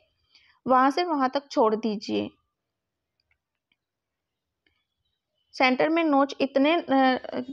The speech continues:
दूरी पर है जितने की हमने अपनी, हमारी फ्रंट की वेस्ट लाइन आएगी, यानी फोर्टीन इंच का हम फ्रंट में छोड़ देंगे और उसके बाद इसको स्टिच करके हम इलास्टिक देंगे।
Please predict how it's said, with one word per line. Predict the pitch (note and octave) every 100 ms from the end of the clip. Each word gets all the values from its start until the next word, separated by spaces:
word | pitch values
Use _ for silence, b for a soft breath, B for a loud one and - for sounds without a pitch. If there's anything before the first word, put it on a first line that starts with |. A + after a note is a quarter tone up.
| - B3
दूरी | C4+ C#4
पर | D#4 C#4
है | C4 C#4+ A#4 - _ _
जितने | A#3+ C#4 C#4+ D4+
की | D#4 D#4 G4 - -
हमने | D4 C4 C4+ B4 - b b b b b
अपनी, | - B3+ D4 D#4+ G4
हमारी | D4+ B3+ C4+ G#4 -
फ्रंट | D4+ C#4 C4
की | D4+
वेस्ट | C#4 B3+ B3+
लाइन | A#3+ A#3
आएगी, | A#3 G#3 A#3 A3+
यानी | A3+ A#3+ E4+
फोर्टीन | E4+ D4 D#4+ D#4+
इंच | D4+ C#4+
का | D4+
हम | D4 C#4
फ्रंट | C4+ A#3+ A#3+
में | C#4
छोड़ | D4 C#4 B3
देंगे | C4+ C4+ F4 A#4 b b b b
और | C4+
उसके | D4 E4
बाद | D#4 C4+ D4 -
इसको | C#4+ -
स्टिच | D#4 - F4+
करके | - C4 B3 D4+
हम | E4+ D4 D4
इलास्टिक | C4 A#3+ A3+ B3 A3+
देंगे। | A3+ A3 G3+